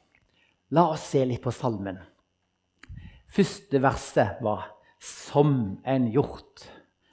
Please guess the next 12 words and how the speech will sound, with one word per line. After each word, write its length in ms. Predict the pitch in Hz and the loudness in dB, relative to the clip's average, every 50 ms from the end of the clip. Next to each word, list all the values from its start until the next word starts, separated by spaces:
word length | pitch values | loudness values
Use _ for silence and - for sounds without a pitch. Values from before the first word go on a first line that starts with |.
| _ _ - 123 | _ _ -2 0
lengter 640 | 143 131 117 98 92 - - - _ 123 123 - - - | 2 2 2 0 -2 -6 -12 -6 _ -4 -2 -2 -4 -10
etter 180 | 120 - 131 | -8 -6 -8
bekker 720 | 104 - 147 135 - - - _ _ _ 120 120 123 - - - - _ _ _ _ _ _ _ | -2 -2 -2 -4 -4 -10 -20 _ _ _ -4 -4 -4 -6 -10 -18 -20 _ _ _ _ _ _ _
med 200 | - 113 120 110 107 | -6 -4 -4 -2 -2
vann, 260 | 117 117 113 107 98 - | -2 0 0 -2 -2 0
lengter 340 | 131 123 107 92 - - 110 | 0 0 -2 -4 -6 -6 -4
min 160 | 113 123 123 | -2 -2 -4
sjel 400 | - - - 117 113 117 117 110 - | -4 -8 -8 -6 -4 -4 -4 -6 -6
etter 180 | 120 - 117 101 - 107 | -6 -6 -8 -6 -6 -10
deg, 240 | 107 110 107 107 - 107 | -10 -10 -10 -10 -10 -10
min 80 | 104 104 104 | -10 -10 -10
Gud.» 260 | 104 101 - - | -10 -12 -12 -16